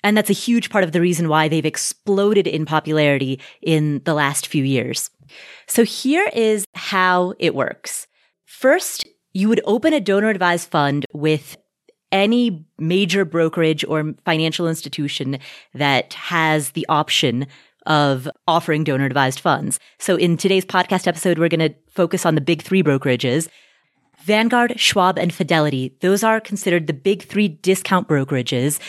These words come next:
because all of them offer index funds for regular investors, for people who want to open I R As or taxable brokerage accounts. All three of those offer index funds that are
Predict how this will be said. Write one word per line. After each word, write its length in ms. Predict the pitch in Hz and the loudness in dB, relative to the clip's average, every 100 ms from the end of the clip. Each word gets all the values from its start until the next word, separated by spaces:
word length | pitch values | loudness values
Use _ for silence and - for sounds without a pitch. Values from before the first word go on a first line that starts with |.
| - | -6
because 320 | 185 180 180 160 175 | -4 0 0 0 0
all 180 | 180 | 0
of 80 | 196 | 2
them 160 | 196 190 | 0 0
offer 500 | 160 156 - 165 156 - - _ _ | 0 0 0 0 0 -4 -20 _ _
index 480 | 208 220 208 - - | 0 0 0 -4 -2
funds 540 | 185 175 175 170 - - _ | 0 2 2 0 -4 -10 _
for 240 | - 202 196 | -4 0 2
regular 320 | 226 233 170 | 2 2 2
investors, 500 | 143 135 - 156 151 | 2 0 2 0 0
for 100 | 165 | -4
people 220 | 175 165 | -4 -2
who 80 | 160 | 0
want 160 | 156 160 | 0 0
to 80 | |
open 200 | 160 160 | 0 -2
I 200 | 147 151 | 0 2
R 100 | 143 160 | 2 2
As 200 | 165 160 | 2 -2
or 60 | |
taxable 420 | 143 147 - 139 | -4 -6 -4 -6
brokerage 400 | 131 151 151 156 | -2 -2 0 -2
accounts. 500 | - 165 151 156 - - _ _ _ - | -2 -2 0 0 -4 -12 _ _ _ -2
All 240 | 175 190 | 2 2
three 340 | 196 185 190 196 | 0 -2 2 2
of 140 | 143 | 2
those 240 | 156 151 - | 2 2 0
offer 560 | 151 147 - 151 147 147 - - - _ | 0 0 0 0 2 -2 -8 -20 -20 _
index 460 | 185 190 185 - - | 0 2 0 -4 0
funds 480 | 160 147 147 139 | 2 2 0 -2
that 300 | 160 147 - _ _ | 0 -2 -2 _ _
are 640 | - 151 147 143 143 139 | -6 -2 0 0 0 -2